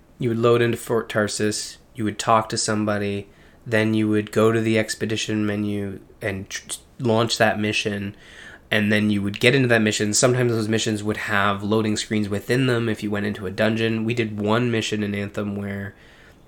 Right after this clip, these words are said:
you loaded into the mission, it prompted you to go into a dungeon, which was a load screen. You get into the dungeon, the dungeon says,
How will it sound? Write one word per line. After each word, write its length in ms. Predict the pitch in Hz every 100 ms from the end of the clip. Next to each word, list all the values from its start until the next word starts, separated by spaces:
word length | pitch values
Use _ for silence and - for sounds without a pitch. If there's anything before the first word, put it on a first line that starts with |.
| 117
you 140 | 110
loaded 360 | 113 120 123 117
into 280 | 110 110
the 100 | 104
mission, 640 | 104 170 - 127 110 107 107 - - - - - -
it 200 | 120 -
prompted 460 | - 127 120 123 120
you 100 | 113
to 60 | 110
go 200 | 110 107
into 160 | 104
a 60 | 101
dungeon, 500 | 123 131 135 127 120
which 160 | 107
was 140 | 110 104
a 60 |
load 220 | 101 110 107
screen. 320 | - 101 95
You 60 |
get 180 | 101 110
into 160 | 113 107
the 120 | 101
dungeon, 500 | 101 101 101 98 95
the 80 | 95
dungeon 340 | 95 95 95
says, 300 | - 95 95